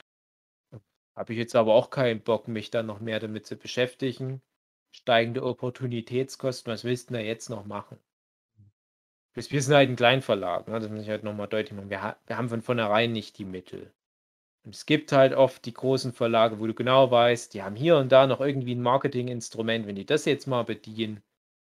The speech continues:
die können das selbst entscheiden, ob das ein Topseller wird.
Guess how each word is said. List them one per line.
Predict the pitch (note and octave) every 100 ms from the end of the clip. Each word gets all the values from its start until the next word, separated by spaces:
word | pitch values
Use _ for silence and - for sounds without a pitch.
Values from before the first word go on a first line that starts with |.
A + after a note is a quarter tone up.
| _
die | -
können | - C3+ D3+
das | A#2 A#2+
selbst | C#3 C#3+ -
entscheiden, | A#2 G#2+ A2 G#2 G#2
ob | G2 -
das | F#2+ -
ein | F#2+
Topseller | G2 - - G2 F#2+ F#2+
wird. | F#2 F#2 -